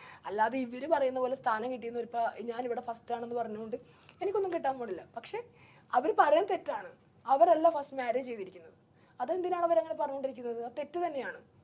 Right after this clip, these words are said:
കാരണം ഈ, ആ, ഗുരുവായൂരമ്പലത്തിൽ ആദ്യമായിട്ട് ഫസ്റ്റ് മാരേജ് ചെയ്തെന്ന് പറയുമ്പോ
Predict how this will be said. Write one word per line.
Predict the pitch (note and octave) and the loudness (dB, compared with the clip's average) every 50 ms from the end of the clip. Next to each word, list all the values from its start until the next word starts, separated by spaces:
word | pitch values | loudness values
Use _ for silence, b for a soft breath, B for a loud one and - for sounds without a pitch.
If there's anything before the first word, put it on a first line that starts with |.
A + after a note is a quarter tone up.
| B B B B B B - - - | B B B B B B -8 -4 -2
കാരണം | A#3 A#3 B3 C#4+ F#4 F#4+ - - _ | -2 0 -2 -2 -4 -6 -10 -16 _
ഈ, | A3 A3 A3 A3 G#3+ G3 | -18 -14 -14 -12 -10 -10
ആ, | F#3 F3+ F3+ | -10 -10 -10
ഗുരുവായൂരമ്പലത്തിൽ | F#3+ G3 A3 G#3+ A3+ A3+ A#3 B3+ C4 C4+ C#4+ C#4+ E4 E4 | -10 -12 -10 -8 -8 -8 -8 -6 -6 -8 -8 -6 -4 -4
ആദ്യമായിട്ട് | D4+ C#4 C4+ C4+ - D4+ D#4 D#4+ D#4 - | -4 -2 -4 -6 -8 -10 -12 -12 -10 -8
ഫസ്റ്റ് | - D4+ D4 D4 - C#4+ | -6 -6 -6 -6 -2 0
മാരേജ് | D4 C4+ B3+ C4 C4+ C4+ | 2 4 6 6 4 2
ചെയ്തെന്ന് | D4 C#4+ B3 D4 D4 D4 | 0 -8 -8 -8 -4 -2
പറയുമ്പോ | C#4+ C4+ C4 C4 B3+ B3+ D#4 | -2 -2 -2 -2 -2 -2 -4